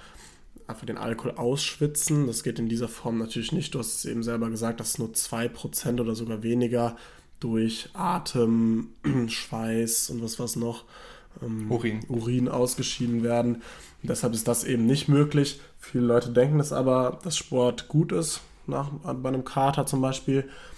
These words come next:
Speaker 1: Was man sagen kann, dass frische Luft auf jeden Fall sinnvoll ist, viel Wasser trinken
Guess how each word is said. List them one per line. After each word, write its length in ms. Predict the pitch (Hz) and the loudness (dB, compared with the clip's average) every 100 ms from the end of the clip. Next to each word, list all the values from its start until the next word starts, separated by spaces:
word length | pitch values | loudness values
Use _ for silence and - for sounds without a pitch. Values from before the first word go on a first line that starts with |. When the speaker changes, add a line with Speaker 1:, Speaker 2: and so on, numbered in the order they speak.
| - | -10
Speaker 1:
Was 180 | - 123 | -8 -2
man 140 | 127 117 | 0 4
sagen 320 | 120 127 135 | 4 4 2
kann, 420 | - 127 127 127 - - - - - - - - - - | 0 2 2 -2 -8 -20 -20 -20 -20 -20 -20 -20 -20 -8
dass 180 | - 120 | -4 -4
frische 320 | - 127 - | -2 -2 2
Luft 460 | 117 127 151 - - - - - - - - | 4 4 4 -2 -16 -20 -20 -20 -20 -20 -10
auf 160 | 131 | -2
jeden 140 | 139 135 | 0 2
Fall 200 | 143 127 | 2 2
sinnvoll 440 | 131 139 - 131 | 2 0 0 2
ist, 260 | 127 127 - | 2 0 -8
viel 300 | - 123 117 | -6 -4 0
Wasser 320 | 127 147 127 | -2 0 -4
trinken 460 | - 135 127 131 | -2 -2 0 -2